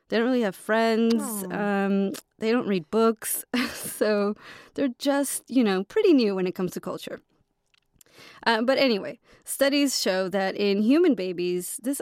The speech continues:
Speaker 1: altruistic behavior toward someone totally stranger, um, is actually seen as early as a toddler age, so three and a half years of age. Um, they're actually showing these compassionate behaviors towards someone they've never seen,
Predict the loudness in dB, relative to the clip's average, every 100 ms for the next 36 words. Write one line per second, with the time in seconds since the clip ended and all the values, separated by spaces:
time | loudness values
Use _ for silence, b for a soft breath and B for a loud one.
0 | -4 -4 -2 -4 -2 -6 -6 -6 0 0
1 | 0 -2 -4 -6 -10 -18 -4 0 0 -2
2 | -4 -2 0 2 2 -2 -6 -4 -2 -2
3 | -4 -8 -12 -2 2 2 0 -6 -14 b
4 | b b b b -4 0 0 0 0 -2
5 | 0 -2 -2 -2 2 4 4 2 2 -2
6 | -4 -2 2 2 0 -2 -4 -6 -10 -8
7 | -6 -2 -2 0 -4 -4 -8 -10 -12 -6
8 | -6 -6 0 2 2 -2 -2 -2 -2 -2
9 | 0 2 2 0 -8 -14 b b b b
10 | -4 0 0 0 0 0 -2 -2 0 0
11 | 0 0 2 4 2 0 -2 -8 -6 -2
12 | -2 0 -2 0 -2 0 -2 -4 -4 -2
13 | -2 -6 -10 -6 0 2 2 2 2 0
14 | -4 -2 -2 -2 -8